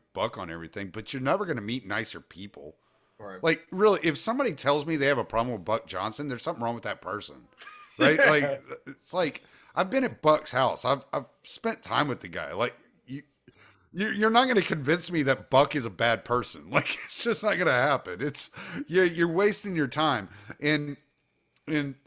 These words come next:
Speaker 1: and Buck doesn't attack anybody. I've never heard Buck attack one person, ever. He's, like, one of the nicest guys I ever met. So soft-spoken, such a sweetheart of a man. And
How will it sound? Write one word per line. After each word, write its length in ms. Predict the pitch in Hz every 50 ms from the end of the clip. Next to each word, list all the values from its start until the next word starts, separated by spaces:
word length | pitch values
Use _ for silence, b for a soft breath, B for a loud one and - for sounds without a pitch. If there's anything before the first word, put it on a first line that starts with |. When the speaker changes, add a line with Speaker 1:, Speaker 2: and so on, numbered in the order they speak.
| _ _ _ _ -
Speaker 1:
and 180 | 165 151 131 107
Buck 220 | - 208 262 247
doesn't 180 | - 330 302 220
attack 480 | 170 - - - 107 123 135 - -
anybody. 420 | - 92 80 69 - - 120 107 117 -
I've 200 | - 151 208 190
never 520 | 151 131 120 117 123 131 135 131 131 117
heard 220 | 92 98 101 92 80
Buck 240 | 95 104 101 - -
attack 380 | 90 - - 107 95 - -
one 360 | 92 90 95 104 110 110 104 92 _ _ _
person, 500 | - - 107 101 85 - - 80 73 67 - _ _ _ _ _ _ _ _ _ _ - -
ever. 300 | 156 147 123 92 78 - - _ _ _ -
He's, 360 | - 131 139 143 160 151 127
like, 380 | - 143 147 139 127 104 - - -
one 280 | 123 117 120 160 165
of 80 | 160 143
the 100 | 131 123
nicest 600 | 117 117 120 127 127 131 131 127 - 120 101 -
guys 240 | - 113 107 95 92
I 40 | - _ _ _ _ _
ever 300 | - 143 147 139 135 131
met. 340 | 113 101 101 95 95 95 - - b b b b b b b
So 380 | b - - - - 170 180 185
soft-spoken, 800 | 165 - 156 135 117 - - - - 117 110 104 - 113 107 101
such 300 | - - 185 185 185 -
a 40 | 123
sweetheart 560 | - - - 135 135 139 135 139 131 123 117
of 100 | 110 101
a 40 | 98
man. 340 | 92 92 92 87 87 87 - b b b b b b b b -
And 320 | 127 127 123 117 107 104